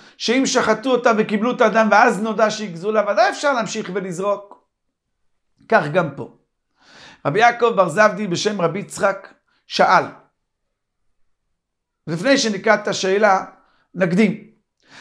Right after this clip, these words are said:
שיש לנו הלכה שכל מי שרצח בשגגה,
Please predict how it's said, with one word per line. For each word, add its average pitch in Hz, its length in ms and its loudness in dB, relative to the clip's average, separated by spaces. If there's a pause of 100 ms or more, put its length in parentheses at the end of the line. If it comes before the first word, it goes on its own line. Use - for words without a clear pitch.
(120)
שיש 269 340 4
לנו 240 240 4
הלכה 214 480 2 (760)
שכל 269 720 4
מי 240 140 -8
שרצח 214 600 -2
בשגגה, 190 600 0